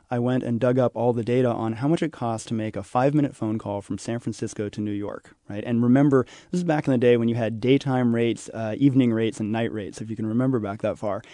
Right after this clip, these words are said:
And, you know, back in the nineteen fifties, um,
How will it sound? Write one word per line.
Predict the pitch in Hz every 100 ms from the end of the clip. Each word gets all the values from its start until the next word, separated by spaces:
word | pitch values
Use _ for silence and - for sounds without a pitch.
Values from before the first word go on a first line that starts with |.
| - - - _
And, | 143 131 131 127 -
you | 160
know, | 139
back | 180 294
in | 262
the |
nineteen | 185 196 196
fifties, | 190 196 190 180 185 -
um, | 135 135